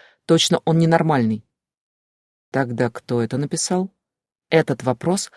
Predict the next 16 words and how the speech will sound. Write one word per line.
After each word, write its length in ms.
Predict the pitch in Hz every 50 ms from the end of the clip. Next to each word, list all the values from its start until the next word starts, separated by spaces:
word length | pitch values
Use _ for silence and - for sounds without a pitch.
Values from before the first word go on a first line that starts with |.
| - _ _
можно 380 | - 165 190 220 247 - 240 220
было 320 | 170 131 143 147 175 190
и 160 | 220 - - 214
не 140 | 214 214
задавать, 560 | 202 226 220 196 214 202 147 120 113 - - _ _ _ _
ведь 260 | - 131 147 165 -
понятно, 560 | - 220 226 220 214 190 156 - - - 110 - _ _ _ _
она 260 | - 156 151 151 147 139
ни 100 | 135 135
за 160 | 120 120 127 120
что 220 | - - - 151
не 140 | 175 196 180
скажет. 500 | - - - 123 120 110 110 - - - _ _ _ _ _ _ _ _ _ _ _ _ _ _ _ _ _ _ _ _ _ _ -
«Мне 260 | 160 165 175 180 190
надо 300 | 185 190 190 160 180 185
идти. 380 | 180 - - - - 127 117